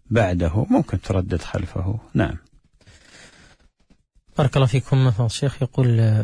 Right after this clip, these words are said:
Speaker 2: "لله الأمر من قبل ومن بعد". يقول: "ما، آه، معنى،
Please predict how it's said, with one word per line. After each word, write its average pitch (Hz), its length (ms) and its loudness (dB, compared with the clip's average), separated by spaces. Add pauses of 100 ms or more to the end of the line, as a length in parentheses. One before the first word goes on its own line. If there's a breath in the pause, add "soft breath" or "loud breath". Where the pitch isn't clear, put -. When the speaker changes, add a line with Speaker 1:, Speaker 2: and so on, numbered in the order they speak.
(960 soft breath)
Speaker 2:
"لله 127 420 2
الأمر 143 440 -2
من 113 200 0
قبل 139 520 -2
ومن 113 460 2
بعد". 110 300 0
يقول: 123 320 0
"ما، 120 260 2 (880 soft breath)
آه، 110 520 4
معنى، 110 580 0